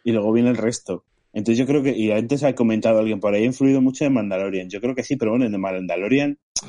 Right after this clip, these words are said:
al final el cameo, pues, eh, te lo podías imaginar, pero bueno, la serie, yo creo que sí. Yo creo que el problema es que mucha gente parece que le importaba más el cameo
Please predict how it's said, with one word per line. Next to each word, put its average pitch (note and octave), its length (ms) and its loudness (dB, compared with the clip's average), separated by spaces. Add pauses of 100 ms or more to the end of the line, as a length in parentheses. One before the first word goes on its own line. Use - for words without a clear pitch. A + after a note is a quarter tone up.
(420)
al A2 120 -2
final G#2 320 0
el B2 140 2
cameo, B2+ 840 2
pues, F#2 260 -10 (680)
eh, F#2 120 -10 (100)
te G#2+ 100 0
lo F#2+ 120 -2
podías G2 320 0
imaginar, A#2 480 2
pero C3 160 2
bueno, A#2+ 180 2
la F2+ 140 -2
serie, A#2+ 480 -2 (640)
yo A#2 160 2
creo C#3 120 2
que D3 100 -2
sí. A2 360 -2
Yo G2+ 160 -4
creo A#2+ 140 0
que C3 60 0
el B2+ 100 0
problema A#2+ 320 2
es B2+ 80 -10
que C3+ 140 0
mucha A2+ 260 -2
gente C3 840 -2
parece G2+ 340 0
que C3+ 60 2
le C3+ 60 4
importaba A#2 440 0
más A#2+ 220 -4
el G#2 140 -4
cameo B2 540 -2